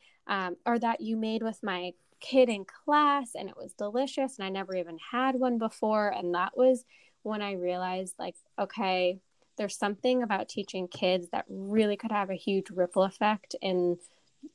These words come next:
the way generations to come think about food, view food, work with food. And, um, I mean,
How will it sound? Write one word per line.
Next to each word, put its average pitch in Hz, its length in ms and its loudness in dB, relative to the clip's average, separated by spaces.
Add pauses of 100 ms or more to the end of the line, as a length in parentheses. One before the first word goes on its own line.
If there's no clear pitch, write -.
(240)
the 208 120 4
way 185 800 2 (260)
generations 185 600 -2
to - 120 -14 (180)
come 185 520 0 (160)
think 233 240 6 (360)
about 208 320 0
food, 190 520 -2 (360)
view 220 300 2
food, 190 560 0
work 226 460 0
with 226 120 -10
food. 185 640 -2
And, 170 560 -4 (480)
um, - 560 -4
I 208 100 -4
mean, 185 420 0